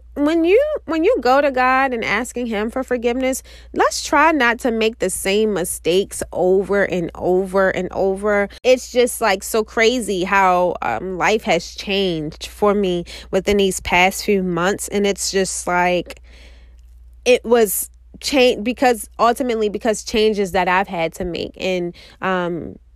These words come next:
a sober mind was one of them. A sober mind helps you, um, in this process of forgiving because you don't need anything trying to trigger you or any need, need to,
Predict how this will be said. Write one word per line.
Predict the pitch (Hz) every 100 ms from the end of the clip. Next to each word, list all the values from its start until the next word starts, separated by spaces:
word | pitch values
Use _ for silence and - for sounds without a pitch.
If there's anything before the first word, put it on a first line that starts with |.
| - _ -
a | 240
sober | - 247 226 233 208
mind | 190 190 202 190
was | 175
one | 175 175 190
of | 175
them. | 165 165 -
A |
sober | 190 - 240 247
mind | 233 214 208 185
helps | - 202 208 -
you, | 185 185 180 175 - -
um, | - 196 -
in | 208 220 202
this | 196 185
process | - 180 190 214 196 170
of | - 196
forgiving | - 196 175 147 190 202 180 156 160
because | 190 - 202 196 - - -
you | 214 226
don't | 262 262
need | 247 247 - -
anything | 277 339 330 311 - 285 294 247
trying | - 277
to | 277 196
trigger | - 254 277 294
you | 220 226 190
or | 190 180 175 - -
any | 262 294 285
need, | 247 277 269 -
need | 220 254 285
to, | 285 -